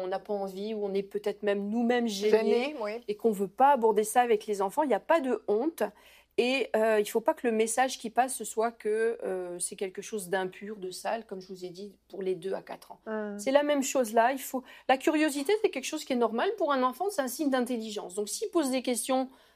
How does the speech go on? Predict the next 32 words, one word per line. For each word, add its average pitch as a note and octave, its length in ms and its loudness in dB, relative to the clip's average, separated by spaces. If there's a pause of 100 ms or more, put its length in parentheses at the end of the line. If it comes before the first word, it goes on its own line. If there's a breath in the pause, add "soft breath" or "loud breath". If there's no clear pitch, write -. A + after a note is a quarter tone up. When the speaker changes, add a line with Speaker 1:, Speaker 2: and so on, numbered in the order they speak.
(120 soft breath)
Speaker 1:
ben, A3 220 4
sur, A3+ 300 0
euh, G#3+ 280 6 (260 loud breath)
ses - 200 -2
parties A3+ 260 0
génitales, G#3 460 0
ben, G#3 120 0
c'est G#3 160 -10
normal. E3+ 360 -8
Speaker 2:
Mhm. A#3+ 420 -2 (140)
Speaker 1:
Hein, A3 140 2
puis A#3+ 200 -6
s'il B3+ 260 -2
pose B3+ 160 2
la A#3+ 140 6
question, A#3 220 2
moi, A#3 100 0
je A3+ 60 2
me A3+ 80 -2
souviens A#3 200 -2
une A3 60 -2
fois, A#3+ 280 2
euh, G3 280 0 (160)
une A#3 140 -2
de A3+ 100 0
mes G#3+ 160 -2
filles B3+ 180 -6
qui A#3+ 80 -6
était G#3 180 -4
toute - 180 -18
petite, A#3+ 400 -6
elle, G#3 160 0